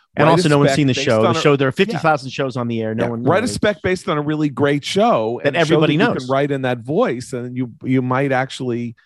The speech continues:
Speaker 1: I
Speaker 2: And so
Speaker 1: think
Speaker 2: it worked
Speaker 1: I,
Speaker 2: in your case, and it
Speaker 1: I
Speaker 2: was, like,
Speaker 1: think
Speaker 2: a
Speaker 1: I read
Speaker 2: thing
Speaker 1: the
Speaker 2: in
Speaker 1: fir-,
Speaker 2: one moment.
Speaker 1: Yeah, it was, like, this early nineties. I think I read the first one, and it was an updated Dick Van Dyke Show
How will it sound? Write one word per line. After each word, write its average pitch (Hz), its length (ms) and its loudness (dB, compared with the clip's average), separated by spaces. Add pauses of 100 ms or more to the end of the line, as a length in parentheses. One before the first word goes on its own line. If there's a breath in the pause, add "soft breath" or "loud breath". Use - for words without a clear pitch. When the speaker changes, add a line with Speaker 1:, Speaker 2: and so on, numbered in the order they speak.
Speaker 1:
I 135 120 0
Speaker 2:
And 131 100 -2
so 156 80 4
Speaker 1:
think 139 120 2
Speaker 2:
it 135 40 -12
worked 185 300 -2
Speaker 1:
I, 165 40 -4
Speaker 2:
in 139 80 -6
your 165 140 -6
case, 117 340 -14
and 123 100 -12
it 117 40 -6
Speaker 1:
I 139 60 0
Speaker 2:
was, 175 100 0
like, 139 160 0
Speaker 1:
think 165 120 4
Speaker 2:
a - 20 2
Speaker 1:
I 139 40 0
read 156 260 6
Speaker 2:
thing 151 80 0
Speaker 1:
the 110 60 -4
Speaker 2:
in 101 60 -6
Speaker 1:
fir-, 180 100 2
Speaker 2:
one 98 120 -2
moment. 80 340 -10
Speaker 1:
Yeah, 180 220 -2
it 151 60 -4
was, 135 120 -10
like, 123 120 -8
this 135 140 -16
early 147 220 -4
nineties. 147 240 -2
I 123 60 -10
think 127 100 -6
I 120 40 -2
read 120 220 -2
the 113 60 -6
first - 400 -10
one, 120 320 -4
and 95 140 -10
it 101 40 -10
was 95 120 -12
an 82 100 -14 (160)
updated 143 360 -2
Dick 135 120 -8
Van 120 140 -4
Dyke 107 200 -4
Show 90 260 -6